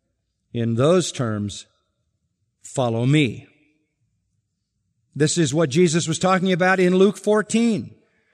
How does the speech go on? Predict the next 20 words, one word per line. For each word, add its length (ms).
when 200
he 120
said, 340
"You 160
need 180
to 80
hate 200
your 120
father, 300
your 120
mother, 240
your 140
sister, 340
your 140
brother, 380
and 120
even 300
your 240
own 400
life." 720